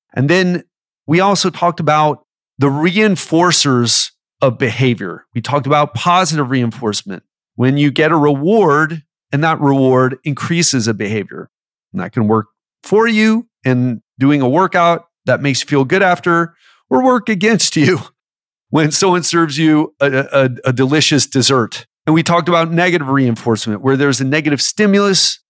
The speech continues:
and that negative stimulus for my clients, it's usually, "I, I can't stand looking at myself anymore. I need to do something about this." And they wanna get rid of, they wanna remove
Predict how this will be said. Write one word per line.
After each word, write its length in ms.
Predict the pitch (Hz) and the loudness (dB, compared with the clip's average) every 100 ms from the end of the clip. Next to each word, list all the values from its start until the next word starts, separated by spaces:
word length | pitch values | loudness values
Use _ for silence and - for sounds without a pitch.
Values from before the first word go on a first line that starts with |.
| - | -4
and 300 | 165 151 135 | -2 0 0
that 300 | 156 151 - | 0 -2 -2
negative 520 | 151 170 156 151 123 | -2 0 2 0 0
stimulus 800 | - - 190 185 180 175 - - _ _ _ | -4 -2 0 0 0 0 -2 -4 _ _ _
for 120 | - | -2
my 200 | 135 160 | 0 0
clients, 540 | 165 170 160 160 156 139 | 0 0 0 0 -2 -4
it's 160 | 117 | -2
usually, 400 | 147 135 156 131 | -2 0 0 -2
"I, 360 | 131 131 131 127 | -2 -2 -2 -2
I 60 | 127 | -2
can't 400 | - 156 139 - | -4 -4 -4 -4
stand 360 | - 143 135 | -2 0 2
looking 260 | 156 175 170 | 0 0 -2
at 100 | 165 | 0
myself 440 | 160 147 160 147 | 0 0 0 -2
anymore. 640 | 156 147 143 143 147 139 - _ _ _ | -2 -2 0 2 2 0 -6 _ _ _
I 60 | 135 | -2
need 300 | 131 135 147 | 2 2 2
to 100 | 135 | 2
do 160 | 131 135 | 2 2
something 340 | 151 131 139 | 0 -4 -4
about 340 | 127 135 135 | 0 0 0
this." 320 | 139 131 131 - | 0 -2 -2 -4
And 180 | 135 | -2
they 80 | 127 | -2
wanna 260 | 127 143 143 | 0 0 0
get 220 | 139 139 | -2 0
rid 180 | 139 139 | 0 0
of, 120 | 113 | 0
they 140 | 139 | 0
wanna 280 | 127 147 151 | 0 0 0
remove 880 | 131 131 131 131 165 208 196 135 - | 0 0 0 0 2 4 2 -2 -10